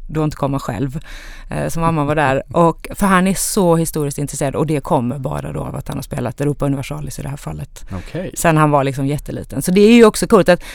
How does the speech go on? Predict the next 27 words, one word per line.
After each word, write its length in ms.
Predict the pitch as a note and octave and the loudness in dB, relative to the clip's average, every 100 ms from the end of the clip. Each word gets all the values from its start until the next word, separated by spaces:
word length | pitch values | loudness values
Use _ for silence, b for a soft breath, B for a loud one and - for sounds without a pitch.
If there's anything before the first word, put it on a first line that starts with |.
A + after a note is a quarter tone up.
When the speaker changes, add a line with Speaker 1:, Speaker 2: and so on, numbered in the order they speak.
| B | B
Speaker 1:
även 380 | - F#3+ F#3+ E3+ | 6 6 8 4
om, 320 | D#3+ D#3 D#3 | 2 0 -2
eh, 260 | D#3 D#3 D3+ - B | -2 0 -2 -6 B
våra 300 | E3 G#3 F3+ | 4 6 6
spelare, 500 | - F3 E3 D3+ D3+ | 4 2 2 2 0
ja, 120 | - | 0
man 160 | E3 E3+ | 0 2
har 120 | F3+ | 2
nog 140 | F3+ E3+ | 2 2
ofta 200 | - E3+ | 0 0
en 120 | D#3+ | 2
bild 280 | F#3 C#3+ C#3+ | 2 2 0
av 80 | |
att 100 | D3 | -2
våra 160 | D#3+ D3+ | -2 -4
spelare 560 | - D3+ D3 C3+ C#3 C3 | -2 -4 -2 -4 -4 -4
är 60 | |
betydligt 380 | C3+ C#3+ D3+ C3 | -6 -4 -4 -4
äldre, 440 | D3 C#3+ C3+ B2 | -4 -4 -4 -4
men 160 | C#3+ D#3 | -2 -2
det 80 | D3+ | -2
finns 540 | - B2+ C#3 - - | -2 -2 -4 -8 -12
många 960 | - C#3+ F3+ G#3+ G3+ D3 D#3 E3 F3 F3+ - B B - | -14 -4 0 2 0 -2 -4 -6 -6 -8 -10 B B -6
ungdomar 420 | F#3 F3 D#3 C#3+ | -4 -2 -4 -4
som 120 | - | -6
spelar 260 | - - - | -8 -8 -10
också. 260 | - - | -12 -14